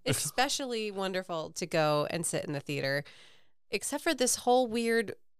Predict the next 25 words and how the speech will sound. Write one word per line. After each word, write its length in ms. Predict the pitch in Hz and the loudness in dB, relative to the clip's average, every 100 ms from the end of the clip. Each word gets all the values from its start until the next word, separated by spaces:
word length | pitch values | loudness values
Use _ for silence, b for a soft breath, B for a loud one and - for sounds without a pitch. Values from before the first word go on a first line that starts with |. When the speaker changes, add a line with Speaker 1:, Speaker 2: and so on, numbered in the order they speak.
| - | -20
Speaker 2:
movie 460 | 185 180 202 220 208 | -6 -2 -2 -4 -6
forward 600 | - 175 196 214 240 240 | -2 0 2 0 -2 -2
thing 240 | 247 254 | -2 0
they 120 | 247 240 | 0 2
did. 400 | 240 247 262 262 - - _ - B B B B - | 2 2 0 -6 -14 -20 _ -20 B B B B 2
Speaker 1:
Oh, 160 | 175 175 | 6 6
yeah. 360 | 135 151 139 | 6 6 6
They 180 | 107 123 | 4 2
had 180 | 127 143 | 2 0
this 200 | 131 127 | 0 -2
weird 540 | 120 127 131 135 135 | -6 -4 0 0 0
thing 260 | 131 120 113 | -2 -2 0
right 200 | 110 127 | 0 -2
at 100 | 143 | -2
the 60 | 135 | -6
beginning 760 | 120 113 113 113 110 110 123 - | -8 -2 -2 0 -2 -4 -8 -6
of 160 | - 110 | -4 -4
it 100 | 107 | -4
where 180 | 104 107 | -4 0
all 120 | 117 | 0
the 180 | 117 120 | 0 -2
actors 460 | 120 120 135 117 | -2 0 0 -2
from 180 | - 117 | -4 -6
the 80 | 110 | -4
movie, 640 | 113 165 156 110 104 110 | 0 0 0 -4 -6 -10